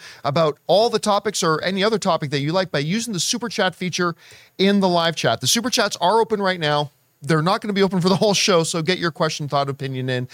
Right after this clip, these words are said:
And as long as it's appropriate to be used on our show, we'll address those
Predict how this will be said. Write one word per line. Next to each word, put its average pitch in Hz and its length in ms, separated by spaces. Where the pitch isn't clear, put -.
And 233 100
as 247 140
long 330 220
as 254 100
it's 233 160
appropriate 185 840
to 170 60
be 170 100
used 185 200
on 156 80
our 131 160
show, 123 460
we'll 190 200
address 156 340
those 120 380